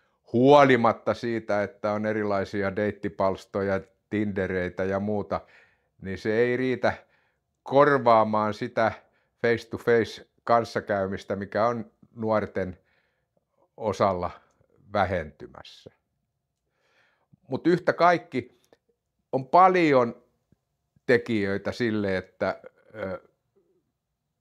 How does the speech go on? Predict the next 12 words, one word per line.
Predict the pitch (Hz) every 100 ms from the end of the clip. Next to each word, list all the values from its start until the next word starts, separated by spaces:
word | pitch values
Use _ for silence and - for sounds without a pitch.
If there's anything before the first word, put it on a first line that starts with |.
| _ _ _ _ _ -
nuoret | 120 120 101 92 - -
jäävät | 107 104 95 90 -
yksin, | - 113 110 - 82 71 -
mi-, | 95 90
niin | 120 117
miehet | 113 120 104 101 -
kuin | 104 95 - _ _ _ _
naiset. | 101 101 85 - - _ _ _ _
Samalla | - 123 143 135 120
tämmöstä | 123 127 - 113
sinkkuutta | - 147 151 - _ - 107 98 - 107 98 -
arvostetaan, | - 127 131 117 107 92 - - 87 - 98 90 85